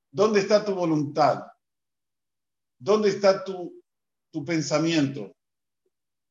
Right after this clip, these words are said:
Miren, Menachem Begin,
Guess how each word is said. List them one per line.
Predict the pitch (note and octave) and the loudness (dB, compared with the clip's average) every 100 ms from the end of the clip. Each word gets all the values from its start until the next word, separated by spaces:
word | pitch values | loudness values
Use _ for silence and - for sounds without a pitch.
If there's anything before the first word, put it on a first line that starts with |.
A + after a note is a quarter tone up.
| _ _ _ _ _ _ _ _ - | _ _ _ _ _ _ _ _ -4
Miren, | E3 D3+ A2+ - - _ - _ - - | -2 -2 -4 -12 -20 _ -20 _ -20 -6
Menachem | C#3 F3+ F3+ F3 E3 | 0 2 2 2 0
Begin, | E3+ C#3+ A2 F#2 - | 2 0 -2 -8 -14